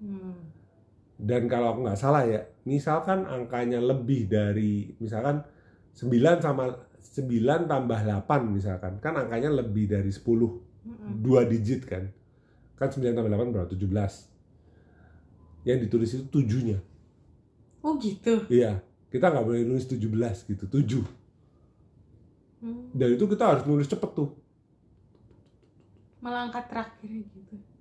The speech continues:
Speaker 2: Hah? Angka terakhirnya, iya. Jadi misalkan satu ta-, eh, satu, tiga, empat,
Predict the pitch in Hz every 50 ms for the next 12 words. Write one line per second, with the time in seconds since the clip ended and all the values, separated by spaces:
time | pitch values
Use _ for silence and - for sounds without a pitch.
0 | _ - 131 151 196 - - - - - - _ _ _ - _ _ _ _ -
1 | 143 139 135 139 135 143 143 156 180 170 151 135 123 127 127 123 127 120 110 104
2 | 104 127 135 170 165 143 147 151 165 175 180 - - - - - _ _ _ -
3 | - 165 180 175 - 208 208 - 185 165 165 160 143 139 135 143 - - - 147
4 | 147 143 143 - - 185 196 202 196 190 - - - - - 160 143 117 104 120
5 | 156 175 170 170 - - 104 104 95 90 - 104 104 104 104 101 95 90